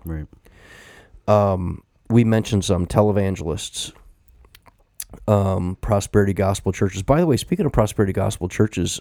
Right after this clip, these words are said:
Speaker 2: I, I read not too long ago, I'm literally within the past couple years, that Benny Hinn was
Speaker 1: Mm.
Speaker 2: on a repentance tour recently. Did
Speaker 1: Oh,
Speaker 2: you know that?
Speaker 1: no. If you don't know who Benny Hinn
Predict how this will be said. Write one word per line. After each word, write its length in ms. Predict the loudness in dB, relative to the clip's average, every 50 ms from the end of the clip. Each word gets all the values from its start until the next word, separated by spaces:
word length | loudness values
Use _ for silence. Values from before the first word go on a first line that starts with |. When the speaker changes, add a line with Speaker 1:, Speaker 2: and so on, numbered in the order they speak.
| -6
Speaker 2:
I, 220 | -2 0 0 0 0 -2
I 100 | 0 0
read 560 | 2 2 4 4 4 4 2 0 0 -4 -6 -6 -10 -6 -2
not 220 | -2 -2 -2 0
too 120 | -2 -2
long 260 | 0 2 2 0 0 0
ago, 300 | -2 -2 -2 -2 -2 -2
I'm 120 | -2 -2 0
literally 340 | 2 2 4 4 2 0 0
within 240 | 0 -2 -2 -2
the 40 | -4 -4
past 260 | -4 -4 -4 -2 -2
couple 240 | -4 -4 -2 -2 -2
years, 220 | 0 0 0 -2
that 180 | -4 -6 -4 -2
Benny 340 | -2 0 2 2 0 0
Hinn 420 | 0 0 -2 -2 -2 -4 -8 -12 -14 -16 _ _ _ _ _ _ _ _ _ _ _ _ _ -20 -20 -20 -14 -8
was 260 | -2 0 2 2 2 2
Speaker 1:
Mm. 80 | 0 0
Speaker 2:
on 280 | 0 2 0 0 0 0
a 160 | 0 0 2
repentance 640 | 2 0 -2 -2 -2 -2 -2 -2 -2 -4 -4 -4 -6
tour 480 | -2 -2 0 0 0 -2 -4 -8 -12 -12 -6
recently. 500 | -2 -2 -2 -2 -4 -6 -4 -4 -4 -4 0
Did 120 | 0 0 2
Speaker 1:
Oh, 20 |
Speaker 2:
you 80 | 2 2
know 160 | 2 2 2 2
that? 140 | 0 -2 -2
Speaker 1:
no. 160 | -4 -4 -4 -2
If 180 | -2 0 0
you 60 | 2
don't 140 | 0 2 0
know 80 | 2 0
who 100 | 0 0
Benny 300 | 0 0 0 0 0 0
Hinn 260 | 0 0 -2 -2 -4